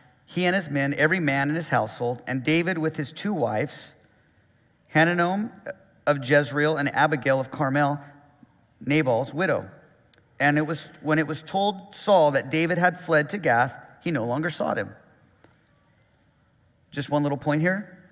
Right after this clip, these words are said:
Does anybody else feel that it's ironic that David's living in Gath? Do you remember anybody else that was from Gath? Goliath?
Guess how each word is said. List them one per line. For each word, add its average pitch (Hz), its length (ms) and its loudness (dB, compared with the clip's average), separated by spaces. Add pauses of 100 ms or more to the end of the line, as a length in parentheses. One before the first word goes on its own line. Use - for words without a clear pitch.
(360)
Does 143 100 -2
anybody 147 240 2
else 156 200 2
feel 165 360 2 (120)
that 147 120 0
it's - 160 -8
ironic 151 540 0
that 120 320 -6
David's 135 300 -4
living 143 260 0
in 123 260 -6
Gath? 113 420 -4 (1200)
Do - 80 -8
you 135 60 -2
remember 147 200 2
anybody 151 280 2
else 156 180 4
that 170 120 2
was 170 120 -4
from 180 200 -2
Gath? 170 300 2 (1600)
Goliath? 139 580 0